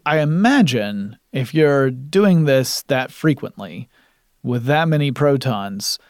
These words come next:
uh, knowing not that all of them are, are colliding, but still a good amount of them are, um, and you have these four different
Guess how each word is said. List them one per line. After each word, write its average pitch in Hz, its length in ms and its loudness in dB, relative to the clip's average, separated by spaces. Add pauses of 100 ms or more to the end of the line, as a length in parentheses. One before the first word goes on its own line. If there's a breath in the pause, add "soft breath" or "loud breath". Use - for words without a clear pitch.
(260 soft breath)
uh, 107 160 -6
knowing 135 340 2
not 113 240 -4
that 117 120 -4
all 113 220 -4
of 104 80 -8
them 107 200 -8
are, 104 340 -10
are 113 140 -6
colliding, 123 480 -6
but 127 140 -4
still 131 340 0
a 196 140 2
good 208 240 2
amount 123 260 0
of 117 80 -4
them 120 120 -2
are, 143 200 2 (400 loud breath)
um, 139 340 -2
and 151 320 0
you 156 100 2
have 151 200 2
these 135 260 0
four 147 300 2
different 135 720 -2